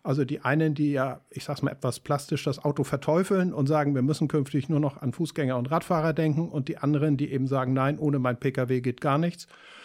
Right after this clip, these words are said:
Und, ähm, was mich immer so berührt, ist, äh, da sind dann, äh, vor allen Dingen, äh, na, ich sag's mal andersrum, das Sankt Florian-Prinzip greift da oft. Also alles, was sich vor der eigenen Haustür abspielt,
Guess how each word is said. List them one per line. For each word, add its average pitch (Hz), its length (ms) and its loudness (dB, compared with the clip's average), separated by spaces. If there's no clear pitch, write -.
Und, 143 220 -2
ähm, 135 460 0
was 147 180 -2
mich 156 200 0
immer 151 180 2
so 143 160 0
berührt, 143 400 0
ist, 143 280 -4
äh, 143 220 0
da 139 160 -4
sind 139 220 -8
dann, 147 320 -2
äh, 143 160 -8
vor 160 220 -10
allen 143 120 0
Dingen, 143 220 4
äh, 135 500 -12
na, 139 160 -2
ich 123 120 -6
sag's 147 160 -4
mal - 80 -2
andersrum, 139 400 0
das 131 140 -4
Sankt 135 200 0
Florian-Prinzip 147 840 0
greift 139 320 -2
da 147 100 0
oft. - 300 -2
Also 131 160 -4
alles, 143 260 -2
was 147 120 -2
sich - 120 -2
vor 139 140 -2
der 135 100 -4
eigenen 151 320 0
Haustür 147 340 0
abspielt, 143 560 0